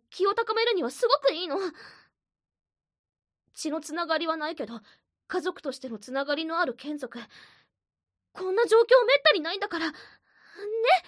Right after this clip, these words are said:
お願い、お兄ちゃん。私を助けると思って。ね、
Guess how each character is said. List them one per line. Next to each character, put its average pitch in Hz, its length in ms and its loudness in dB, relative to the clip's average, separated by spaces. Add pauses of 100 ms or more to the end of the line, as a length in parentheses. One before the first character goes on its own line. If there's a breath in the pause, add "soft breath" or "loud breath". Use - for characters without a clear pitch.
(540 loud breath)
お 440 60 -4
願 453 80 2
い、 539 320 10
お 359 60 4
兄 427 80 -2
ち 466 160 0
ゃ 466 120 4
ん。 370 60 -6 (500 loud breath)
私 339 320 0
を 381 60 2
助 403 120 -2 (100)
け 480 60 2
る 523 80 2
と 311 140 -2
思 339 140 -6
っ - 40 -8
て。 427 120 -6
ね、 370 80 -6